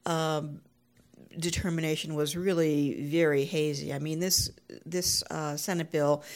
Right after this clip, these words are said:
makes a lot more things concrete, but, um, I'm sure they're gonna get a lot of feedback on this idea that, um, a superintendent is going to determine raises, and, uh, trashing the salary schedule is a,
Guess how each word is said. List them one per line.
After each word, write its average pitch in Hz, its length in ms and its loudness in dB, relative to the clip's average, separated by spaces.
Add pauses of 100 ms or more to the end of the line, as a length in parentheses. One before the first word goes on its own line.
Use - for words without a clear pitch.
(260)
makes 170 280 0
a 156 40 0
lot 165 300 0
more 160 220 -2
things 147 440 0
concrete, 143 840 -2 (100)
but, 151 300 2 (600)
um, 156 540 2 (200)
I'm 180 180 0
sure 214 380 0
they're 156 180 2
gonna 147 180 -2
get 147 160 -2
a 139 60 -2
lot 160 200 -2
of 147 80 -4
feedback 147 640 -6
on 143 380 -6
this 143 200 -2
idea 143 500 -4
that, 139 340 -4 (540)
um, 143 580 -4
a 151 100 -4
superintendent 151 800 -2
is - 160 -6
going 143 300 -8
to - 400 -2
determine 143 760 -6 (100)
raises, 147 460 -4
and, 143 200 -6 (520)
uh, 156 220 0
trashing 170 600 2
the 135 140 -4
salary 147 340 -4
schedule 139 460 -4
is 135 120 -4
a, 135 180 -2